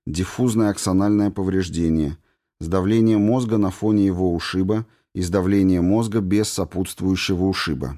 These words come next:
сдавление головы. Сотрясение головного мозга, коммоцио церебри.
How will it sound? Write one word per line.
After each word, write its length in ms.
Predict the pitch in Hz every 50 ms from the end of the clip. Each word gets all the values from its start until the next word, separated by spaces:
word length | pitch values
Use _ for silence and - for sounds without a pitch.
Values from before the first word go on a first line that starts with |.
| -
сдавление 600 | - 78 85 90 80 85 90 98 98 101 98 95
головы. 520 | 90 90 95 92 90 90 82 76 64 64 - _ _ _ _ _ _ _ _ _ _ _ _ _ -
Сотрясение 800 | - - 104 92 113 127 120 - - 151 143 117 95 85 82
головного 600 | 80 82 90 90 90 87 92 92 90 82 80 85
мозга, 520 | 87 90 82 80 76 76 - 67 58 - - _
коммоцио 580 | - 107 104 104 110 117 113 - - 117 110
церебри. 640 | 104 - - 117 110 107 101 82 67 - 60 58 58